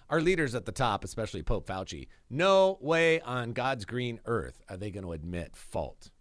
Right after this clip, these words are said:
No way. That's why, that's why you got a guy with that much pride that says, "I am, I am the science." What?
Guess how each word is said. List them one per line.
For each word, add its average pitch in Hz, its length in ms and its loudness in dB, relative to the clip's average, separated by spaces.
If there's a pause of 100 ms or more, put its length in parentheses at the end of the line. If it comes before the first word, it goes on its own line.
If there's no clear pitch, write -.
(380)
No 110 200 0
way. - 300 -6
That's 131 160 -4
why, 139 220 2
that's 127 160 -8
why 151 100 0
you 117 140 -6
got 127 160 -2
a 120 40 -2
guy 113 220 -2
with 95 80 -4
that 117 140 -4
much 95 180 -12
pride 120 240 -2
that 80 60 -10
says, - 200 -12 (120)
"I 113 140 -6
am, 117 200 -4 (240)
I 101 140 -6
am 104 120 -4
the 78 80 -8
science." - 460 -16 (840)
What? 107 460 -4